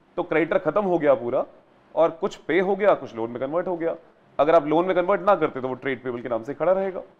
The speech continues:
फिर मैं एंट्री सिर्फ trade पेबल to bank करता फ़ोर्टी सिक्स थाउजेंड। ठीक है, एक query पूछ लूं आप लोगों से यहाँ पे,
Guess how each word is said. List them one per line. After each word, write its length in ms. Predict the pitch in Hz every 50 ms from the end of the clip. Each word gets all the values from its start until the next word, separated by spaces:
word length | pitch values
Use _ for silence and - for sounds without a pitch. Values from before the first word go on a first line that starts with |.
| _ _ _ _ _ _ _ _ _ -
फिर 100 | 160 151
मैं 120 | 160 160
एंट्री 220 | 151 143 147 175
सिर्फ 240 | 175 - 185 175 180
trade 240 | - 143 156 151 147
पेबल 200 | 156 151 160 165
to 80 | 160 151
bank 240 | 123 127 139 165 160
करता 180 | - 165 - 208
फ़ोर्टी 220 | 202 185 165 143
सिक्स 180 | 127 131 - -
थाउजेंड। 280 | 120 98 113 - - - _ _ _ _ _ _ _
ठीक 140 | - 131 -
है, 80 | 233 - _ _ _ _ _ _ _ _ _ _ _ _ _ _ _ _ _ _ _ _ _ _ -
एक 140 | 135 127 -
query 200 | 156 160 160 185
पूछ 240 | 165 180 196 - 190
लूं 100 | 202 196
आप 100 | 196 196
लोगों 160 | 196 190 190
से 120 | 180 196
यहाँ 120 | 185 180 170
पे, 200 | 175 240 233